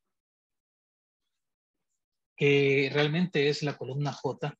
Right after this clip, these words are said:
perdón, filas desde la uno hasta la J y columna J. Pero para, como realmente no nos interesa obtener una matriz U al final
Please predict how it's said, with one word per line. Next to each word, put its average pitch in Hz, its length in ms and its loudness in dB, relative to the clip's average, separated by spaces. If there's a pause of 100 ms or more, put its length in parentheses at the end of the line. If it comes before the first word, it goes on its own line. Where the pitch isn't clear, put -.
perdón, 120 360 -8 (520)
filas 160 420 4
desde 120 300 0
la 113 100 -2
uno 147 460 0 (160)
hasta - 240 -8
la 120 100 -2
J 143 420 -4 (400)
y 170 120 2
columna 143 400 4
J. 180 340 4 (1800)
Pero 175 500 6
para, 135 320 -2 (320)
como 139 180 -6
realmente 160 460 0
no 147 160 0
nos 165 160 0
interesa 151 400 2
obtener 151 440 2
una 147 180 2
matriz 127 500 -4
U 120 100 -2
al 117 140 -2
final 120 420 -6